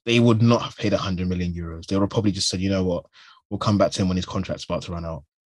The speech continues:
But once English clubs get involved, they add, like, an extra twenty, thirty million euros on, whereas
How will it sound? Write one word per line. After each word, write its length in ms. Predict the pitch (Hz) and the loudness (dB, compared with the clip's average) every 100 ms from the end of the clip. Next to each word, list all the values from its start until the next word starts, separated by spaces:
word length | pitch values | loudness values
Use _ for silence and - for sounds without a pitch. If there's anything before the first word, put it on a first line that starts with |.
| _ _ _ | _ _ _
But 220 | 101 92 - - | 0 0 -4 0
once 260 | 113 120 | 2 2
English 320 | - 123 120 - | 4 4 4 2
clubs 260 | 107 95 | -2 -2
get 160 | - 92 | 0 0
involved, 480 | 92 87 87 95 _ _ _ _ _ _ _ _ _ _ _ - | 0 -2 -4 -6 _ _ _ _ _ _ _ _ _ _ _ -6
they 140 | 104 | -2
add, 140 | 104 | -2
like, 120 | 98 - | -2 -4
an 100 | 85 | -6
extra 220 | - 98 | -4 -2
twenty, 240 | 107 95 | 0 -2
thirty 260 | 87 98 95 | 0 0 0
million 280 | 95 92 90 | 0 -2 -2
euros 360 | 92 85 82 | -2 -4 -8
on, 140 | 82 85 | -10 -6
whereas 380 | 87 87 85 | -4 -4 -6